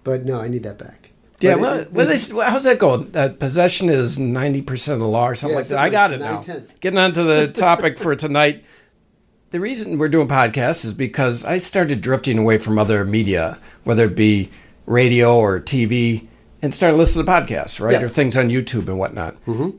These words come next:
Speaker 2: That's kind of the genesis of this podcast is that, you know, since we started kind of drifting in other media, we thought we'd do it ourselves, right?
Speaker 1: Right.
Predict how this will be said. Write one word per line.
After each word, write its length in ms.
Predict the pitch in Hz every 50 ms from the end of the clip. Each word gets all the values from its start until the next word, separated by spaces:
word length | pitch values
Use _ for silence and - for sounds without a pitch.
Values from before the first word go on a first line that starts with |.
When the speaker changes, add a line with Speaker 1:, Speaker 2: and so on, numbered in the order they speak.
| _ _ _ _ _ -
Speaker 2:
That's 280 | - 170 170 165 - -
kind 220 | - 151 147 143
of 60 | 123
the 60 | 110
genesis 640 | 107 104 131 139 135 135 127 - - 123 107 - -
of 440 | - 113 107 101 95 101 - - - -
this 140 | - 104 -
podcast 600 | - 139 131 123 107 107 107 95 95 - - -
is 140 | 101 95
that, 240 | 101 107 104 95 - 107
you 100 | 101 101
know, 120 | 98 - - -
since 320 | - - 143 117 - -
we 80 | 131 110
started 400 | - - 131 113 107 101 95 -
kind 160 | 123 110 101
of 80 | 92
drifting 360 | 85 117 120 113 - 127 101 104
in 60 | 104
other 160 | 101 98 101
media, 220 | 113 131 139 151
we 100 | 131 131
thought 220 | - - 127 117 107
we'd 120 | 110 104
do 120 | 107 110 101
it 80 | 92
ourselves, 440 | 92 90 - - - - - - - - - - -
right? 160 | - 117 104 135
Speaker 1:
Right. 160 | 131 120 -